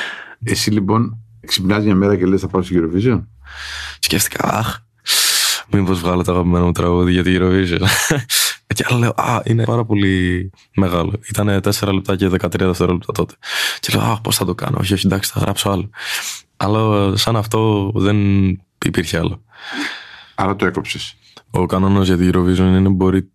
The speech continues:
Speaker 2: το τραγούδι σου να είναι μέχρι τα τρία λεπτά. Και μου άρεσε και παραπάνω τώρα από ό,τι ήταν.
Speaker 1: Σκέφτεσαι αγγλικά;
Speaker 2: Εκφράζομαι καλύτερα στα αγγλικά, γιατί πήγαινα πάντα σε αγγλικό σχολείο.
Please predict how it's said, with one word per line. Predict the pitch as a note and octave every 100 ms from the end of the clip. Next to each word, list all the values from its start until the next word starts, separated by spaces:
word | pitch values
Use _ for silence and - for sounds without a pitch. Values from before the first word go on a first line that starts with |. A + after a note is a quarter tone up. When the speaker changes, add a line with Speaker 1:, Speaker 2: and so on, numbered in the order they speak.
| -
Speaker 2:
το | F2+
τραγούδι | F2+ E2+ F2
σου | -
να | F2+
είναι | F2+
μέχρι | F2+ -
τα | E2+
τρία | F2 E2+
λεπτά. | - - - _
Και | - F2+ F2+ F2
μου | F2+
άρεσε | F#2+ F#2+
και | F2+
παραπάνω | F2+ E2+ F2+ F2
τώρα | E2 F2
από | F2
ό,τι | F#2 F#2
ήταν. | E2 F2+ - - C4+ D4 - - -
Speaker 1:
Σκέφτεσαι | - - G#2+ B2 A2+
αγγλικά; | - D#2+ - E2+ E2+ D2 -
Speaker 2:
Εκφράζομαι | - - F2+ F2 F2
καλύτερα | E2+ E2+ E2
στα | F2+
αγγλικά, | E2+ E2 D#2+ E2+
γιατί | E2+ D#2
πήγαινα | F2 F2 E2+
πάντα | F2+ E2+
σε | -
αγγλικό | E2+ E2+ -
σχολείο. | - E2+ E2+ G#2